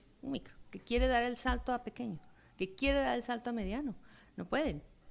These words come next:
Entonces, hay una interrelación con el sistema financiero, con las capacidades de desarrollo empresarial, ¿verdad?, que se tienen que fomentar,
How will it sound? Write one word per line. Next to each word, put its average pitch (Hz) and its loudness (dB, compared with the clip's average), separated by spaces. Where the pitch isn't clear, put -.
Entonces, 214 0
hay 208 4
una 226 10
interrelación 208 2
con 196 0
el 196 -2
sistema 175 -8
financiero, 208 -2
con 190 -6
las 175 -6
capacidades 180 -4
de 175 -2
desarrollo 180 -2
empresarial, 170 0
¿verdad?, 185 -2
que 196 -8
se 185 -8
tienen 175 -6
que 180 -10
fomentar, 180 -4